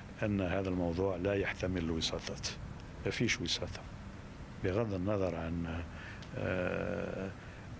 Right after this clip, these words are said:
من، آه، تربطون به أو يربط بعض الأجهزة الإعلامية، آه،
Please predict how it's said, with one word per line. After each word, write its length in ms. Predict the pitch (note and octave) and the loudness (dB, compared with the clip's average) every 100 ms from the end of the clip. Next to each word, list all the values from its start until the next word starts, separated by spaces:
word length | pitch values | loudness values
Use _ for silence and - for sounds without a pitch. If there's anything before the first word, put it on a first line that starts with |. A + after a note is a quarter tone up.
| F#2+ | 0
من، 380 | F#2+ G2 G2 F2+ | 2 4 4 4
آه، 320 | F2 F2 E2 - - - - - G#2+ G2+ G2 G2+ G2+ | 4 4 2 -2 -10 -12 -10 -6 -2 0 0 -4 0
تربطون 840 | G#2+ F#2+ G2+ - C3 G2 F2+ E2+ | 2 4 2 4 4 4 0 -2
به 400 | E2 A2 F#2+ G2 | 2 2 4 2
أو 160 | F2 E2 | 2 2
يربط 420 | G#2+ F#2+ F#2+ F#2 F#2 F#2 F2 | 2 4 2 2 2 2 2
بعض 280 | G2+ F2+ E2+ | 4 4 0
الأجهزة 600 | E2+ G2+ G#2 F#2+ F#2+ F#2+ | 0 2 4 4 4 4
الإعلامية، 760 | A2 F2+ F#2+ F2+ G2 F#2+ F#2 - - - - - | 4 4 4 6 6 6 4 0 -6 -8 -10 -4
آه، 1080 | G#2+ G#2 G#1+ G#1+ - - G#2+ A1 G#2+ G#2+ | 0 2 2 0 0 0 -2 -2 -4 -4